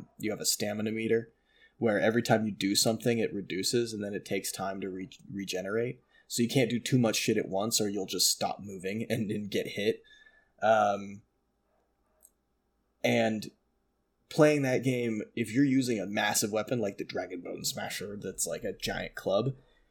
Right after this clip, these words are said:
you can use that thing once every ten seconds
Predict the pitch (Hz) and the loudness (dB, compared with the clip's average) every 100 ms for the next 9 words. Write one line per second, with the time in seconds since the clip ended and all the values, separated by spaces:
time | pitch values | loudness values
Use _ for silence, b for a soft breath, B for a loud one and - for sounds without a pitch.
0 | b b - 220 240 208 180 175 185 170 | b b 6 8 10 8 6 8 8 8
1 | - 185 156 98 120 95 - - - - | 6 4 4 6 6 6 2 0 -2 -6
2 | _ - _ - 117 120 120 107 - _ | _ -20 _ 4 4 2 -2 -2 -8 _
3 | _ - _ _ - - 95 110 127 139 | _ -20 _ _ -12 -8 -4 0 2 2
4 | - 139 143 165 170 180 - - | 6 6 6 2 0 -4 -2 -4